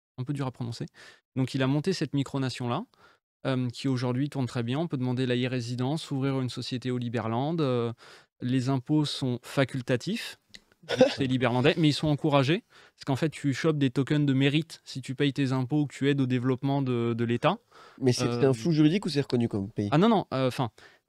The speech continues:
Speaker 1: sur le
Speaker 2: Genre
Speaker 1: papier, sur le papier, au niveau de la convention de Montevideo, ils sont, euh, ils sont, euh, ils sont dans les clous parce que, bah, t'as une constitution, t'as un État, t'as des gens qui sont là, euh, sur le territoire,
Speaker 2: Qui
Speaker 1: euh, à
Speaker 2: habitent ?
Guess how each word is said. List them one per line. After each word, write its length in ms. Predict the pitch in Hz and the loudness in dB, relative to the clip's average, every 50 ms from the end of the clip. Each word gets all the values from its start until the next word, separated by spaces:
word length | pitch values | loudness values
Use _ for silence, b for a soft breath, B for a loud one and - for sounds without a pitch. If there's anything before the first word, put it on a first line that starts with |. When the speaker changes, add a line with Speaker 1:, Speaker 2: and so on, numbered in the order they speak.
| _ _ _ _ _ B B B B B B B _ | _ _ _ _ _ B B B B B B B _
Speaker 1:
sur 160 | - - - 131 | -4 2 4 6
le 40 | 131 | 6
Speaker 2:
Genre 80 | 127 127 | 8 8
Speaker 1:
papier, 380 | 208 190 - - 202 180 170 - | 6 4 4 4 4 4 4 4
sur 140 | - - 185 | 0 -2 -2
le 80 | 180 160 | 0 2
papier, 340 | - 180 165 - 180 175 | 2 2 2 4 2 2
au 120 | - 147 143 | 4 4 4
niveau 260 | 143 147 143 151 160 | 2 2 2 2 2
de 40 | 151 | 2
la 80 | 143 | 2
convention 480 | 131 - 143 139 139 135 127 - 151 147 | 0 0 -2 -2 -2 -2 -4 -2 -2 -2
de 140 | 143 131 131 | 0 0 0
Montevideo, 1080 | 127 123 123 123 127 131 135 123 - 147 135 127 135 131 135 139 139 139 131 123 - - - | 0 0 0 0 0 0 -2 -2 -2 -2 -2 -2 0 2 2 4 4 4 2 0 -4 -8 -10
ils 100 | - 135 | -8 -8
sont, 320 | 117 - - 139 135 131 127 | -6 -4 -2 -2 0 0 0
euh, 60 | 120 | 0
ils 80 | 117 113 | 0 -2
sont, 300 | 110 - - 131 127 123 | -4 -4 -4 -4 -2 0
euh, 80 | 117 113 | 0 -2
ils 60 | 110 | -2
sont 140 | - - 123 | -4 -4 -4
dans 100 | 117 117 | -2 -2
les 100 | 117 113 | -2 -2
clous 180 | - - 185 208 | -2 -2 -2 -2
parce 220 | - 151 120 - | 0 -2 -4 -2
que, 140 | - 143 139 | -2 -4 -2
bah, 240 | 139 127 117 120 117 | 0 0 0 0 0
t'as 100 | - 123 | -2 -4
une 100 | 120 113 | -4 -4
constitution, 680 | - 120 117 - - 117 - - - - 139 143 160 170 | -6 -8 -10 -10 -12 -16 -16 -16 -10 -6 -4 -2 -2 -2
t'as 140 | - 143 | -2 -2
un 100 | 127 123 | 0 0
État, 280 | 120 117 - 147 151 175 | 0 0 2 2 0 2
t'as 120 | - 147 | 2 0
des 160 | 123 120 123 123 | 0 0 0 0
gens 240 | 117 131 156 170 | 2 2 0 0
qui 140 | 208 208 139 | 0 -2 -6
sont 200 | 123 - 131 127 | -6 -4 -4 -2
là, 300 | 127 131 139 143 143 139 | 0 2 4 4 4 4
euh, 240 | 131 120 117 117 113 | 4 4 2 0 0
sur 180 | 113 - - 131 | -2 -4 -6 -6
le 60 | 120 | -4
territoire, 580 | - 139 131 131 120 - 147 139 143 135 123 | -2 -2 -2 -2 -2 -2 0 0 2 2 4
Speaker 2:
Qui 60 | 120 120 | 6 6
Speaker 1:
euh, 60 | 120 | 6
à 40 | 120 | 6
Speaker 2:
habitent ? 280 | 175 202 - B B | 2 0 -2 B B